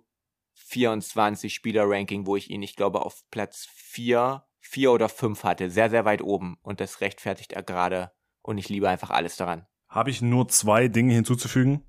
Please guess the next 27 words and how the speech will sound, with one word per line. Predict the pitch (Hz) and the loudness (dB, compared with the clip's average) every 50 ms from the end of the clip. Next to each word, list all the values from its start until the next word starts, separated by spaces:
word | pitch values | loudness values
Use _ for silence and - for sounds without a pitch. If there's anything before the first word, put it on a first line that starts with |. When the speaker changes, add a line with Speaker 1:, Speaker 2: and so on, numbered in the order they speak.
| _ - | _ 2
Speaker 2:
Erstens, | 120 110 120 120 - 131 123 117 113 - - - - - - - _ _ _ | 2 4 4 4 2 2 2 2 2 0 -4 -6 -10 -18 -20 -20 _ _ _
ich | 110 - - | -4 -4 -2
stimme | - - 120 117 117 | 0 2 4 4 6
dir | 107 113 110 101 | 6 4 2 2
zu | - - - 131 131 135 | 0 0 2 4 4 4
und | 92 110 104 - | 4 2 0 0
zwar | - 117 113 107 107 104 107 104 - - - _ _ | 2 4 4 6 6 4 2 0 -4 -10 -20 _ _
sehr | 104 98 107 107 | 0 2 4 4
leidenschaftlich, | 107 107 113 135 143 127 139 135 - - - 107 - - | 6 6 6 4 4 2 2 0 0 0 -4 -4 -2 2
weil | 101 98 98 | 2 2 2
ich | 101 - - | 2 0 0
ihn | 92 98 | 0 2
in | 95 92 101 | 2 4 4
meinem | 101 98 98 95 | 4 4 2 2
Fantasy-Team | - 101 98 104 107 110 107 - 120 123 | 2 0 0 2 0 0 2 2 2 2
hab. | 135 175 - - _ - | 2 0 -2 -8 _ -12
Ich | - 95 - | -8 -4 -4
spiele | - - 110 101 90 | -2 0 2 0 2
Fantasy-Basketball, | - 104 101 87 80 85 76 85 80 - - 82 82 | 2 0 0 0 0 0 0 -2 -2 0 -2 -2 -2
das | 82 80 87 | 0 0 -2
wissen | 87 - 92 85 | -2 0 -2 -4
viele | - 85 80 80 | -4 -4 -4 -4
tatsächlich | - 85 - - 78 - - - | -4 -4 -4 -4 -6 -6 -8 -6
gar | - 80 | -4 -4
nicht. | 82 107 - - _ _ | -2 -4 -6 -10 _ _
Und | - 120 113 113 101 - - _ _ _ | 0 2 2 2 2 -2 -8 _ _ _
zweitens, | - - - 113 101 104 120 160 165 - 110 120 185 226 - - - | -4 -4 -2 2 2 4 4 4 4 4 2 2 2 0 -4 -10 -12